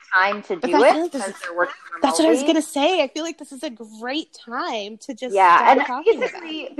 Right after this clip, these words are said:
Speaker 2: But, like,
Speaker 1: basically what I
Speaker 2: slowly,
Speaker 1: did
Speaker 2: though.
Speaker 1: with the one that it was more successful with, which, which is I just kind of talked about when I would talk to her. I was like, I, I would talk about how stressed I was, how overwhelmed I was,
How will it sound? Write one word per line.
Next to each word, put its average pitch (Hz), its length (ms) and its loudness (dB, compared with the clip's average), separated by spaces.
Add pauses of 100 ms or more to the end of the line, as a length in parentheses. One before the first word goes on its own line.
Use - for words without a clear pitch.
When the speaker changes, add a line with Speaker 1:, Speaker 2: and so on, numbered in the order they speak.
Speaker 2:
But, 269 100 2
like, 285 160 4
Speaker 1:
basically 381 100 6
what 247 220 6
I 233 120 8
Speaker 2:
slowly, 226 80 2
Speaker 1:
did 220 340 4
Speaker 2:
though. 190 80 -10
Speaker 1:
with 208 160 2
the 208 80 0
one 196 320 2
that 196 120 2
it 160 80 0
was 196 180 -4
more 190 180 -4
successful 220 640 -2
with, 302 240 4
which, 196 360 0 (100)
which 214 260 2
is 220 220 2
I 220 160 4
just 240 300 -2
kind 269 260 0
of 240 100 -4
talked - 320 2
about 185 420 4
when 190 160 -2
I 185 120 2
would 180 300 2
talk 226 320 2
to 247 100 -8
her. 254 460 0 (440)
I 226 120 4
was 220 180 6
like, 202 320 2
I, 208 440 4
I 208 120 6
would 208 160 4
talk 220 260 2
about 202 260 4
how 190 140 0
stressed 180 460 -4
I 269 120 2
was, 254 300 2
how 226 220 2
overwhelmed 185 480 2
I 220 80 4
was, 214 180 2